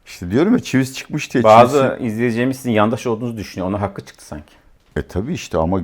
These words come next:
Speaker 1: maksat da o değil mi zaten? Kripto.
Speaker 2: E, en sevdiğiniz.
Speaker 1: Kripto pseudo Erdoğancıyım ben.
Speaker 2: <laughs> Atiye Bey, ne yapalım? Biraz daha çalışın bir dahaki isteğe.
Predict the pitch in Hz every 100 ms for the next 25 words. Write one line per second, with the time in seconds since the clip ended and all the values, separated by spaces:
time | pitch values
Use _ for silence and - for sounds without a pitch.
0 | 78 82 80 - 101 - 95 87 113 180
1 | 90 78 67 - 67 - _ 101 127 127
2 | 82 - - _ _ - - 98 - 82
3 | 76 - _ _ - 113 - 120 - -
4 | - 104 90 80 71 73 69 65 67 65
5 | 60 58 - 160 - - - - - -
6 | _ - - - - - - - - -
7 | _ - 110 156 160 135 151 131 101 -
8 | - 131 123 117 110 117 98 151 135 113
9 | 101 92 90 - 101 131